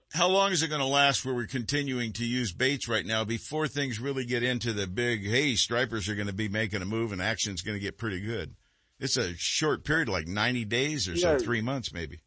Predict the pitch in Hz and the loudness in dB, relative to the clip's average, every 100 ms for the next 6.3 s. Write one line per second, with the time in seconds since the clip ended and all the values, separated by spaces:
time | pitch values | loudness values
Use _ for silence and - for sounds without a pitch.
0 | _ _ _ _ - - _ - 151 175 | _ _ _ _ -20 -20 _ -2 2 4
1 | 139 151 180 147 131 123 127 127 135 156 | 4 4 2 2 2 6 6 6 6 6
2 | 214 196 - 180 151 147 151 123 117 123 | 4 0 0 -2 0 0 2 2 2 2
3 | 147 147 135 156 160 - _ 131 120 135 | 2 0 2 4 4 0 _ -12 -4 -2
4 | - 135 139 131 - _ 135 135 131 123 | -2 0 2 2 -2 _ 2 2 2 0
5 | 110 123 131 - 143 131 - 139 143 131 | 4 4 4 2 0 0 2 4 4 4
6 | 123 151 | 2 2